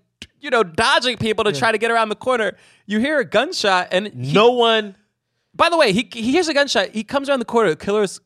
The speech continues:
Speaker 1: completely gone.
Speaker 2: Where,
Speaker 1: By the
Speaker 2: where?
Speaker 1: way, he never went. He, like, didn't. He, he suspected something was happening. Didn't get the license plate of the car. Like,
Speaker 2: Didn't start calling the
Speaker 1: didn't
Speaker 2: cops
Speaker 1: start
Speaker 2: on his cell
Speaker 1: calling,
Speaker 2: phone.
Speaker 1: Nothing. I was just like,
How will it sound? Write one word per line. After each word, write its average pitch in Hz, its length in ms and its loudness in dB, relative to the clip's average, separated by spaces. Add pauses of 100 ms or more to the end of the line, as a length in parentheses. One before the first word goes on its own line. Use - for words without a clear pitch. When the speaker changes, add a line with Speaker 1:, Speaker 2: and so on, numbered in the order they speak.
Speaker 1:
completely 151 440 -8
gone. 117 360 -8 (1160)
Speaker 2:
Where, - 160 0 (160)
Speaker 1:
By 226 140 2
the 254 80 4
Speaker 2:
where? 220 120 4
Speaker 1:
way, - 20 0
he 175 140 -2
never 190 340 0
went. 196 300 0 (100)
He, 185 180 -10
like, 208 300 -2
didn't. 233 320 0 (440)
He, 311 360 -8
he 254 240 -8
suspected 240 540 -6
something 208 220 -2
was 185 120 -2
happening. 170 400 -2 (120)
Didn't 208 520 -2
get 180 180 -2
the 185 80 -2
license 143 440 -4
plate 147 280 -4
of 123 80 -12
the - 80 -8
car. - 220 -14 (180)
Like, 180 140 2
Speaker 2:
Didn't 277 160 -4
start 240 260 2
calling 220 380 2 (180)
the 165 80 -2
Speaker 1:
didn't 208 140 2
Speaker 2:
cops 202 160 6
Speaker 1:
start 190 80 0
Speaker 2:
on 196 60 -4
his 185 120 2
cell 208 80 4
Speaker 1:
calling, 220 280 6
Speaker 2:
phone. 175 260 0
Speaker 1:
Nothing. 233 420 -2
I 180 100 0
was 240 120 -4
just 277 120 -12
like, 226 160 -2